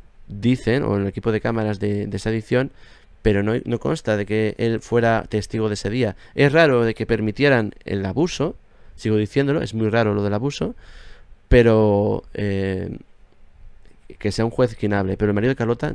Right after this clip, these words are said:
creo que no estaba allí, así que no se, no se sigue diciendo esas cosas. Es más, hice un vídeo aclarando esto y creo que la propia Carlota lo denunció y YouTube dijo que no había ningún problema con ese vídeo, ¿vale? Pero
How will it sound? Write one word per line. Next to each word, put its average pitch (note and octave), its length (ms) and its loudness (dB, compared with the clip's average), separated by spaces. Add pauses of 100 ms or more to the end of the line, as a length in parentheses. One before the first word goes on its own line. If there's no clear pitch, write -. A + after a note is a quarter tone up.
creo A2 160 -2
que G#2 80 -8
no G2 60 -6
estaba G2 220 -6
allí, A2+ 220 -6 (340)
así A2 180 -6
que A#2+ 140 -2
no A#2 100 2
se, B2 160 -4 (300)
no A#2 180 0
se B2+ 140 -6
sigue B2+ 200 -2
diciendo A2+ 260 -2
esas G2+ 140 -6
cosas. G2 320 -4 (300)
Es E3 160 2
más, D#3 160 4
hice E3 140 -6
un F3+ 80 -2
vídeo D#3+ 240 4
aclarando A2+ 440 2
esto F3+ 400 0 (440)
y A#2 180 -2
creo C3+ 300 2
que A#2 320 4
la G#2+ 120 2
propia A#2 280 0
Carlota A#2 500 2
lo G#2+ 160 2
denunció C3+ 640 0 (640)
y C3+ 260 0
YouTube A#2 280 0
dijo B2+ 180 -4
que A2+ 160 0
no A2 60 2
había A2+ 120 2
ningún G#2 140 0
problema G#2 240 -2
con G#2 80 -4
ese F#2+ 160 -4
vídeo, F#2 340 -6
¿vale? D#3+ 300 -4 (500)
Pero G2+ 540 2